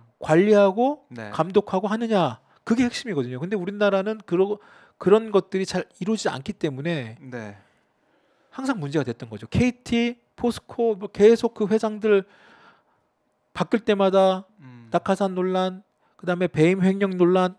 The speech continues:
Speaker 1: 다 그렇게 또 조사해가지고 쫓겨나고 다시 자기 사람 내려-, 내려보내고.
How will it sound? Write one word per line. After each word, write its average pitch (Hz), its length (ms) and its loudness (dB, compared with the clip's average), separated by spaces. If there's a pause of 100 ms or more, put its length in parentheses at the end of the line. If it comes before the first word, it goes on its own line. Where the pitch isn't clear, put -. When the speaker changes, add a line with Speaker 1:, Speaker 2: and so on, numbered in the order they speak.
Speaker 1:
다 - 240 -6
그렇게 202 260 -2
또 190 180 -2
조사해가지고 175 640 4
쫓겨나고 190 500 -2
다시 160 380 -2 (360)
자기 156 260 -2
사람 165 260 0
내려-, 151 300 0
내려보내고. 156 720 -2